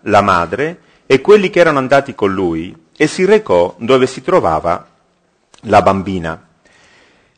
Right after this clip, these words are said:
Dal pianto si passa al riso, deridono Gesù, per l'istituzione è irrisorio, viene da ridere pensare che ci sia una via di uscita alla morte,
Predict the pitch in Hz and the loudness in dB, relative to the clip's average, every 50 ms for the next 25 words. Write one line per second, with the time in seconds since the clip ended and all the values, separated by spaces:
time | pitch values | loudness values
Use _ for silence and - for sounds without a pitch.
0 | _ _ - 165 196 202 - - 131 107 107 107 - 123 113 - 117 - - 107 | _ _ 2 4 4 4 4 4 4 4 4 2 0 -4 -4 -4 -8 0 4 4
1 | 104 101 98 - - 107 101 98 - 101 98 95 - - 147 110 98 92 - 98 | 6 6 4 2 2 2 2 4 4 2 0 0 0 0 0 0 0 -2 0 2
2 | 104 123 147 165 165 _ _ _ _ _ _ _ _ - 80 98 113 139 135 110 | 4 4 2 0 -4 _ _ _ _ _ _ _ _ -4 -2 0 2 2 2 2
3 | 104 98 98 90 101 104 101 104 131 147 160 175 - - - _ _ _ _ _ | 2 0 0 0 0 -2 -2 0 0 0 0 0 -4 -10 -20 _ _ _ _ _
4 | _ _ _ _ _ _ _ - - 117 113 117 - - 127 120 135 127 - - | _ _ _ _ _ _ _ 0 0 2 2 2 -2 -4 -2 -2 -2 -2 0 4
5 | 160 160 160 160 151 143 135 113 104 - - - - _ _ _ - _ _ _ | 6 6 6 6 6 6 4 4 2 -2 -10 -20 -20 _ _ _ -20 _ _ _
6 | _ - 131 139 135 131 127 127 123 110 - 160 160 139 123 117 120 123 135 156 | _ 2 4 6 6 6 6 4 2 4 6 8 8 10 8 8 8 8 8 8
7 | 165 151 123 107 101 92 87 - - - _ _ _ _ _ _ _ _ _ _ | 8 8 6 4 2 0 -6 -12 -20 -20 _ _ _ _ _ _ _ _ _ _
8 | _ _ - 101 92 107 110 110 107 104 107 107 135 147 139 131 120 117 113 - | _ _ -18 -8 -2 2 2 4 6 6 6 6 4 4 4 6 6 4 4 4
9 | 120 120 117 - 151 147 143 139 131 127 - - - - - - - _ _ _ | 0 -2 2 4 6 8 8 8 6 4 2 -4 -18 -20 -20 -20 -20 _ _ _
10 | _ _ _ - 135 123 - 135 - - - 165 160 156 147 139 135 131 143 160 | _ _ _ 0 0 0 0 -4 -8 0 4 6 6 6 6 6 4 4 4 6
11 | 156 143 131 139 - - - - - _ _ _ - 113 107 147 156 - - - | 6 6 6 4 2 -4 -16 -20 -20 _ _ _ -12 -4 -2 -2 -2 -2 -4 -6
12 | 117 104 - - 110 107 110 110 - _ _ - 104 107 107 107 104 98 90 87 | -6 -6 -2 2 2 2 2 0 -4 _ _ -4 -2 2 2 2 2 2 -2 -2
13 | - - _ - 92 87 87 | -4 -8 _ -10 -10 -10 -10